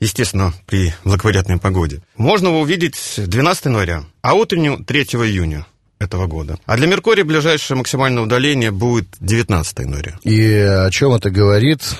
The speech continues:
Speaker 2: Чего можно ожидать? Как это на нас может повлиять? Может, там, на астрологически или метеозависимых людей? Или на независимых?
Speaker 1: Ну, в астрологическом смысле максимальное удаление от Солнца, внутренних планет, то есть которые находятся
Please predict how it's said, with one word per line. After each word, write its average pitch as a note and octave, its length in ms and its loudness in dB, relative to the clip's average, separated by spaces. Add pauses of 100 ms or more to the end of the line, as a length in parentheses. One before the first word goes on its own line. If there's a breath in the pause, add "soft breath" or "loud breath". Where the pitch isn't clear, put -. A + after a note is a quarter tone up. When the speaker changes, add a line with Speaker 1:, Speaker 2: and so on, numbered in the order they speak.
(120)
Speaker 2:
Чего B2 240 2
можно G#2 380 4
ожидать? G2 480 2
Как A2+ 240 0
это G2 220 0
на F#2+ 100 4
нас F#2 480 0
может F#2 300 0
повлиять? F2+ 720 0
Может, F#2+ 300 0
там, E2 260 0
на F#2 360 2 (120)
астрологически A2+ 880 0
или A2+ 160 4
метеозависимых G#2 1160 0
людей? B2 600 2 (200 soft breath)
Или G#2 240 4
на G2 120 4
независимых? A2 1040 2
Speaker 1:
Ну, E3+ 180 2
в C#3 60 0
астрологическом F3+ 680 -2
смысле E3+ 520 0
максимальное D3 600 0
удаление C#3 420 0
от B2 80 -6
Солнца, F#3+ 480 -2
внутренних A#2+ 480 -2
планет, E3+ 400 0
то - 80 -2
есть G#2 100 -2
которые G#2 320 -2
находятся F#2+ 460 -2